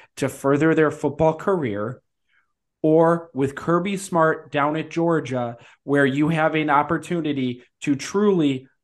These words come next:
go and win yourself national championship games. And I think one of the reasons that Alabama is not on the list is, let's be real,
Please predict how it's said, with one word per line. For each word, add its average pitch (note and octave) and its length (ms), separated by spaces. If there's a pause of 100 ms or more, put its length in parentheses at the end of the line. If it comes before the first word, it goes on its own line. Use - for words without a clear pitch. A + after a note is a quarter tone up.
(560)
go D#3+ 520
and D#3+ 280
win C#3 240
yourself C#3 600
national A#2+ 420
championship A#2 680
games. F#2+ 360 (320)
And C#3+ 140
I C#3 100
think F3 280
one D3 200
of G3 80
the F#3+ 100
reasons F3 480
that C#3 220
Alabama D#3 580
is C3+ 280
not C#3 240
on D#3 180
the D3 100
list G3+ 420
is, D#3+ 160
let's D3+ 240
be F3 160
real, E3+ 440